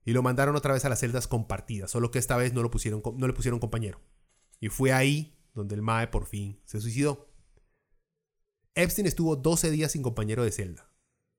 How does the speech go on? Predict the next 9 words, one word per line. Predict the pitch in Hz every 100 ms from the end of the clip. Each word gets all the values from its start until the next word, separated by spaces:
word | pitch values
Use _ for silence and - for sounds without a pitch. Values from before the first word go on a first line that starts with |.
| _ _ -
cosa | 139 127 147
que | 139
debió | 123 110 117 123 143 175 -
de | 123
haber | 107 113 113
tenido | 127 117 117 123
si | - - 127
de | 120
verdad | 113 107 107 131 170 -